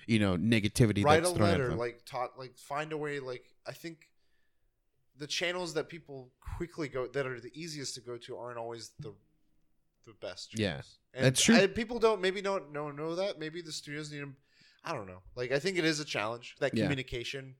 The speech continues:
Speaker 2: from the developer and from people experiencing it. There needs to be some good channels to do that. But at the end of the day, I think, like, sometimes people take it too far. Like, they, they just start being mean
Speaker 1: Yeah.
Speaker 2: about it, or, like, they're like, "Fuck this game," like, this, blah, blah, blah. I'm like,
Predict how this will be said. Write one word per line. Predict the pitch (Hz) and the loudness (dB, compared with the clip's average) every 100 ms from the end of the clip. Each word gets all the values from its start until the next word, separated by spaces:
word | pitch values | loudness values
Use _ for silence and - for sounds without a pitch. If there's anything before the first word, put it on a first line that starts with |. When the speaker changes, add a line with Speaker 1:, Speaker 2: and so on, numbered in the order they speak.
| _ _ _ - | _ _ _ -10
Speaker 2:
from | - 147 | -4 -2
the | 156 | -2
developer | 156 151 151 151 123 | 0 2 2 -2 -6
and | 113 | -6
from | - 127 127 131 _ _ | -6 -6 -6 -14 _ _
people | - 160 143 | -14 -6 -4
experiencing | 135 - 120 123 123 143 | -4 -6 -8 -8 -8 -10
it. | 151 - _ _ _ _ | -12 -14 _ _ _ _
There | 135 | -6
needs | 135 131 | -6 -6
to | - | -10
be | 131 131 | -10 -8
some | 147 | -8
good | 120 131 | -8 -8
channels | - 120 120 123 | -8 -10 -10 -10
to | 131 | -12
do | 131 | -12
that. | 135 147 - | -8 -8 -6
But | 135 117 - _ _ _ _ | -4 -4 -6 _ _ _ _
at | 151 | -4
the | 175 | -2
end | 196 | 0
of | 165 | 0
the | |
day, | 165 | 0
I | 135 | -2
think, | - 170 165 | -8 -8 -4
like, | 143 | -4
sometimes | - 165 156 170 143 | -4 -6 -8 -8 -8
people | - 147 | -12 -14
take | - 143 | -10 -10
it | 123 | -10
too | - | -16
far. | 104 - 113 | -16 -8 -6
Like, | 92 101 - | -6 -12 -12
they, | 123 127 | -14 _
they | 139 | -12
just | 127 139 | -8 -8
start | - 135 123 _ _ _ | -8 -10 -12 _ _ _
being | 139 127 120 113 | -12 -12 -14 -14
mean | 117 113 90 _ - | -14 -14 -18 _ -2
Speaker 1:
Yeah. | 104 | 0
Speaker 2:
about | 87 101 | 0 -2
it, | 92 - | -6 -12
or, | - 110 101 _ - _ | -12 -12 -12 _ -20 _
like, | 135 | -14
they're | 160 | -14
like, | 156 | -14
"Fuck | - 269 - | 0 0 2
this | 240 208 | -4 -4
game," | - 196 202 | -2 -4 -2
like, | 196 180 | -4 -6
this, | 185 185 | -8 -8
blah, | 175 | -10
blah, | 180 | -14
blah. | 180 156 | -10 -10
I'm | |
like, | 147 143 | -8 -10